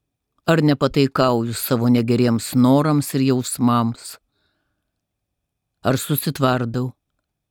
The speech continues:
Gal pavydžiu?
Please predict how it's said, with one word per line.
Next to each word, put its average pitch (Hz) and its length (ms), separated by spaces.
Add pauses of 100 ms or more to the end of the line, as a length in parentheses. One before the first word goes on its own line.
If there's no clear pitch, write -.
(1200)
Gal 127 240
pavydžiu? 120 680